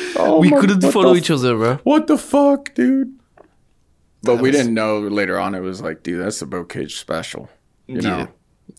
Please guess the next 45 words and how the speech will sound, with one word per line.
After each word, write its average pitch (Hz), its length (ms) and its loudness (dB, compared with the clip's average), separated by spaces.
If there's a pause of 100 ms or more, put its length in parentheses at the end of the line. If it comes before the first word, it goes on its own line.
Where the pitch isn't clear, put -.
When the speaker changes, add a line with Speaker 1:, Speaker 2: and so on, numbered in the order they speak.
Speaker 1:
It's - 260 -10
Speaker 2:
Yeah. 98 80 -4
Speaker 1:
a, 87 100 -4
that 98 200 -6
map's 95 260 -8
a 87 40 -10
mess. 73 440 -12
But, 95 180 -8
uh, 87 260 -10 (1120)
anyways, 110 680 -2
the, 104 600 -2 (2250)
tell 156 160 -2
me 185 100 -2
about 156 240 2
the 107 60 -6
game. 101 380 -6 (160)
What 107 140 -4
did 113 80 -8
you 113 60 -4
think 110 180 -2
about 98 200 -4
the 101 60 -14
game? 82 300 -12 (920)
Speaker 2:
Oh, 110 100 0
the 110 100 -2
game, 117 240 -2
like, 104 140 0
Speaker 1:
'Cause 110 140 0
I - 40 2
Speaker 2:
itself? 120 160 2
Speaker 1:
did 147 120 2
not 110 200 -4
play 104 220 -2
it 95 140 -6
at 92 180 -4
all. 87 160 -4
I 92 100 -6
played 131 260 0
Warzone, 107 400 -4
Speaker 2:
I - 60 2
think - 80 -2
Speaker 1:
but - 80 2
Speaker 2:
that 139 100 2
was, 127 220 0
like, 101 400 -4